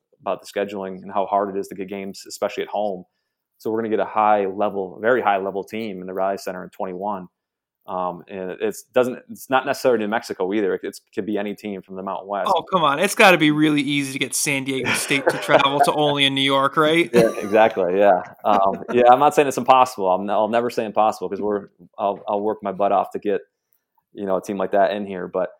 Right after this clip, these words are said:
Speaker 1: um, yeah, so I think there's a lot of benefits to it. You know, it gets us, you know, good games in, over a two-year span. You know, I think the only downside is the geography, obviously,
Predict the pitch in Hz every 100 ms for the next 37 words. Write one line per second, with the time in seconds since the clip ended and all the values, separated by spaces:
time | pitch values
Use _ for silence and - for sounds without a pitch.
0 | _ _ _ 101 95 90 - - 127 156
1 | 139 151 151 170 151 135 135 127 127 123
2 | - 135 127 117 120 110 123 - 113 -
3 | - _ _ 110 113 107 113 110 113 117
4 | 113 - 107 104 113 110 104 127 117 113
5 | - 104 107 110 107 101 104 110 110 104
6 | 101 101 104 110 98 98 98 95 101 -
7 | 110 98 98 - 107